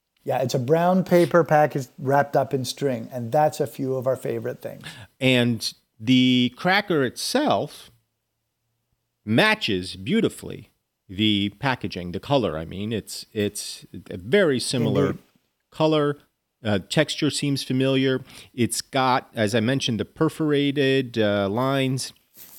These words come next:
Speaker 2: on the two axes, and it's also got, uh, sort of, uh, what do you call those, dots perforated within the cracker itself. And that might
Speaker 1: Or
Speaker 2: be
Speaker 1: aeration.
Speaker 2: air, thank you. That might be,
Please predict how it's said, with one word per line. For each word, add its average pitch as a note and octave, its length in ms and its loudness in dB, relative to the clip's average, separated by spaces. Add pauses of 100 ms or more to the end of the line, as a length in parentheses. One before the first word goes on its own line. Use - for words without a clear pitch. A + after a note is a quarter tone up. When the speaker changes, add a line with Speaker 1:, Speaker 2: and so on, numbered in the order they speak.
(140)
Speaker 2:
on G#2 120 -4
the G2 60 -2
two A#2+ 300 -2
axes, E3+ 840 -2
and C3 140 2
it's B2+ 120 -2
also E3+ 580 0
got, G2+ 640 -2 (720)
uh, A2+ 1040 2 (180)
sort - 480 -2
of, B2+ 240 0
uh, A#2+ 300 2
what C3+ 100 0
do C#3+ 60 2
you C3 40 0
call B2 220 0
those, G2+ 220 0
dots D#3 580 0
perforated C#3 840 0 (760)
within C3 300 4
the D#3+ 80 4
cracker C3+ 420 2
itself. A#2+ 420 -2 (160)
And C3+ 200 4
that D#3 100 4
might F3+ 180 6
Speaker 1:
Or G#3+ 40 0
Speaker 2:
be G#3+ 140 2
Speaker 1:
aeration. A3 640 4
Speaker 2:
air, E3+ 160 6
thank F#3 320 2
you. A#2 120 4
That G3+ 140 4
might C4+ 180 4
be, B3+ 120 6